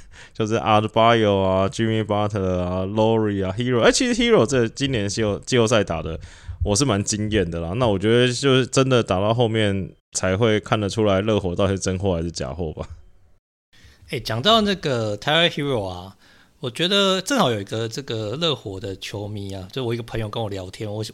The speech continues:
Speaker 2: 我听听看麦克的想法。这个他的意思是说，因为 Tyler Hero 今年拿到这个最佳第六人嘛，而且这个赢的票数蛮多，也算是这个实至名归啦。而且 Hero 的生涯也是蛮有趣的啊，他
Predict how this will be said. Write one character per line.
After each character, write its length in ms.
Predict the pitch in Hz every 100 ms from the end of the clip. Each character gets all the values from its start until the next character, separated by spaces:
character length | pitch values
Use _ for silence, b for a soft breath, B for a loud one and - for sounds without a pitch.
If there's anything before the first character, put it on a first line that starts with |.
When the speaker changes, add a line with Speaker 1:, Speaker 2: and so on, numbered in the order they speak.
| -
Speaker 2:
我 120 | 120
听 160 | 117 156
听 80 |
看 120 | 160 143
麦 160 | 131
克 200 | 113 113
的 60 | 95
想 220 | - 117
法。 240 | 110 - - b b b b b -
这 140 | 320
个 420 | 254 180 147 139
他 200 | 139 240
的 40 | 247
意 80 |
思 100 | 226
是 120 | 117 127
说， 160 | 139
因 80 | 185
为 80 | 196
Tyler 200 | 175 185
Hero 220 | 185 135
今 160 | 113 147
年 120 | 123
拿 100 | 104
到 120 | 113
这 100 | 117
个 100 | 113
最 160 | 98 123
佳 160 | 113 107
第 140 | 120
六 160 | 113 104
人 160 | 117
嘛， 220 | 127 - 151
而 80 |
且 240 | 139 120 104
这 100 | 120
个 160 | 107 110
赢 120 | 113
的 120 | 131
票 200 | - 135
数 160 | 117 127
蛮 220 | 107 101
多， 220 | - 110
也 80 | 101
算 240 | 92 127 117
是 180 | 127
这 120 | 113 117
个 120 | 101
实 260 | - 110 110
至 240 | - 139
名 260 | 110 101 110
归 240 | 113 104
啦。 180 | 98 107 b b b b
而 80 |
且 320 | 185 196 156 131
Hero 360 | 196 214 156
的 180 | 135 127
生 240 | 117 160 165
涯 300 | 135 107 104
也 100 | 101
是 140 | 117
蛮 140 | 110 120
有 120 | 110
趣 200 | - 123
的 120 | 101
啊， 60 | 98
他 440 | 120 120 117 120